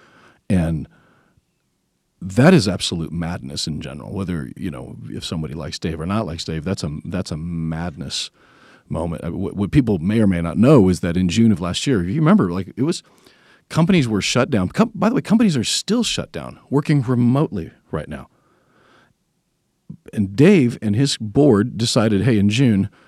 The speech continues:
we're reopening, and we're reopening fully. You can wear masks if you want to. You're grown-ups. You can make those decisions, uh, but you cannot work remotely.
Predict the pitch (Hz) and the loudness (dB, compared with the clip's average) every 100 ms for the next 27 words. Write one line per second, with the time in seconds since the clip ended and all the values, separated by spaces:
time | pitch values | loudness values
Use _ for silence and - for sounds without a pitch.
0 | _ _ _ _ - 90 101 170 147 131 | _ _ _ _ -8 0 4 6 6 4
1 | 92 - - - - _ _ _ _ 107 | 2 -2 -8 -10 -20 _ _ _ _ -2
2 | 101 95 - 92 110 135 170 123 - 110 | 0 0 -4 -4 0 4 6 6 6 4
3 | 104 85 - - - 127 76 80 113 _ | 4 2 -4 -10 0 0 0 -6 -10 _
4 | _ _ _ _ - 98 101 90 85 98 | _ _ _ _ -6 -2 0 0 0 2
5 | 156 - 151 - 143 131 - 127 113 92 | 2 0 -4 -2 -2 -2 -2 -4 -4 -8
6 | 85 131 147 127 - 117 117 127 113 113 | -2 0 0 -2 -6 -4 -4 -2 -6 -6
7 | - 107 110 95 - _ - _ _ - | -4 -2 -2 -4 -10 _ -20 _ _ -10
8 | 101 90 78 95 - 120 127 - 107 98 | -4 -4 -4 -6 0 2 2 0 0 2
9 | 123 - 110 - 98 82 - 57 | 0 -2 -4 0 -2 -2 -6 -14